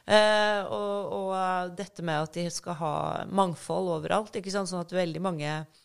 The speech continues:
store bedrifter tar jo inn da, mang-, mangfold betyr ikke at de skal ha en brannmann og en sykepleier og en, eh, eh, trappesnekker. Det skal være mangfold, sånn hudfarvemessig mangfold.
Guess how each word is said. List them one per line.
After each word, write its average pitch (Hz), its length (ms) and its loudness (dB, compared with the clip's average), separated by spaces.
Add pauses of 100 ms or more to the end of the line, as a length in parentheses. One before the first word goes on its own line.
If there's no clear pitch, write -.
(340)
store 175 400 -4
bedrifter 160 640 -4 (220)
tar 175 180 -2
jo 165 140 0
inn 160 320 -4 (400)
da, 170 160 2 (100)
mang-, 190 240 4 (180)
mangfold 202 520 4
betyr 175 340 2
ikke 208 220 4 (100)
at 175 80 0
de 165 140 -2
skal 160 500 2 (400)
ha 170 120 2
en 156 280 2
brannmann 143 480 0
og 156 100 -2
en 151 280 -2
sykepleier - 560 -4
og 85 120 -2
en, 76 340 -4
eh, 78 240 -6 (520)
eh, 165 240 -2 (100)
trappesnekker. 170 880 -4 (640)
Det 175 80 -4
skal 185 180 0
være 170 140 6
mangfold, 151 520 -6
sånn 147 360 -4
hudfarvemessig 139 960 -2
mangfold. 170 440 -2